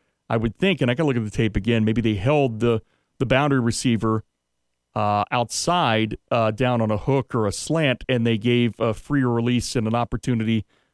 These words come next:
for Strawn to get some leverage to the boundary. Again, don't quote me on that. I haven't had a chance to look in the entire Chicago tape, and I guess you can't blame me <laughs> for that.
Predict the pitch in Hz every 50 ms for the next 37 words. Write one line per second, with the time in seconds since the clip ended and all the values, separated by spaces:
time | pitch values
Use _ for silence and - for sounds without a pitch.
0 | _ _ - 127 120 - - - 151 151 147 135 127 120 117 - 123 107 117 -
1 | - - 117 110 113 127 139 127 117 120 110 - - - 113 107 101 123 131 135
2 | 113 104 101 101 98 107 101 101 98 120 120 117 - - 139 127 110 95 107 107
3 | 104 101 98 107 107 110 113 110 113 110 110 107 - - 120 113 104 - - 110
4 | 110 - - 104 101 101 101 98 - 113 107 107 104 101 - _ _ _ _ _
5 | _ - - 117 - 127 110 101 95 95 95 - - - 135 127 110 101 - 110
6 | 104 101 104 110 101 120 110 - - 127 113 - - 143 139 - 127 123 147 156
7 | 175 170 160 165 - - - 156 - - 120 127 135 147 -